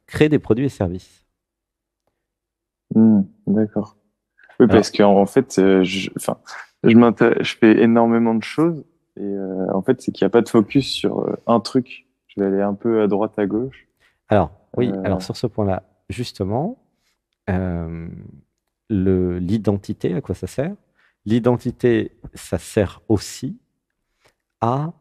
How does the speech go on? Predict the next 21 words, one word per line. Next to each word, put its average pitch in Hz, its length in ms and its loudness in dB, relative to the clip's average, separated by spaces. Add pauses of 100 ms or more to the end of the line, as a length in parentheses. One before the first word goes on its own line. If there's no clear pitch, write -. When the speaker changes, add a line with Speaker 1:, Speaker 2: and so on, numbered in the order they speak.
(220)
Speaker 1:
euh, 87 300 -4 (100)
quand, - 140 -4
l'identité, 113 480 -2
ça 98 160 -6
abandonne 85 260 -4
à 85 100 -2
l'être, 135 340 -8 (340)
et 107 60 0
l'identité 120 680 -2
sert 107 220 -6
aussi 170 380 -6
à, 156 240 -4 (720)
euh, 92 260 -2
faire 98 260 -4
le 95 120 2
pont, 131 400 -4 (140)
en 95 80 -10
fait, - 340 -8
entre 90 280 -2
deux 107 200 2
mondes. 98 460 -2